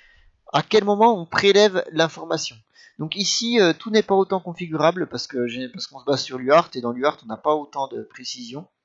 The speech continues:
dans les modules U A R T qui existent. Donc, euh, ce qu'on fait simplement, c'est, euh, on va toujours prélever l'information au milieu du champ. Donc au milieu de l'horloge interne. D'où l'intérêt de ne pas, de ne pas glisser.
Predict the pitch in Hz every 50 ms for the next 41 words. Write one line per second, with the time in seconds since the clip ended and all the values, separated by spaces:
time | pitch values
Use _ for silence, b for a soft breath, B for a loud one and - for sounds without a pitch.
0 | _ _ _ b b b b b b b - 120 117 120 120 131 131 123 120 120
1 | 127 127 120 - - - 127 117 117 127 151 - - - - - _ _ _ _
2 | _ _ _ _ _ _ _ _ _ _ _ _ - 151 160 160 160 151 - 151
3 | 147 131 - - - 156 147 - - 185 180 170 - 165 135 - 139 139 139 139
4 | 151 170 180 185 170 _ _ _ _ _ _ _ _ - - - - - 139 135
5 | 131 131 127 123 123 123 120 120 120 120 117 113 113 110 110 110 _ _ B B
6 | B B B B B B B B - 139 139 131 127 127 127 - - 208 196 180
7 | 185 170 139 - - - - - 190 190 175 170 165 160 151 139 147 151 147 -
8 | 165 156 147 147 - - 175 185 202 - - 135 127 139 156 175 175 175 180 175
9 | 160 165 - - 120 101 _ _ _ _ _ _ _ _ _ _ _ _ _ _
10 | _ _ _ _ _ _ _ _ - - - 185 190 196 208 226 220 - 202 190
11 | 190 196 196 175 180 170 165 - 143 113 110 110 113 _ _ _ _ _ _ _
12 | _ - - 185 196 180 165 - 156 147 165 165 160 143 135 151 151 143 - _
13 | _ _ 123 131 131 117 117 120 - 143 147 139 139 143 135 - - - _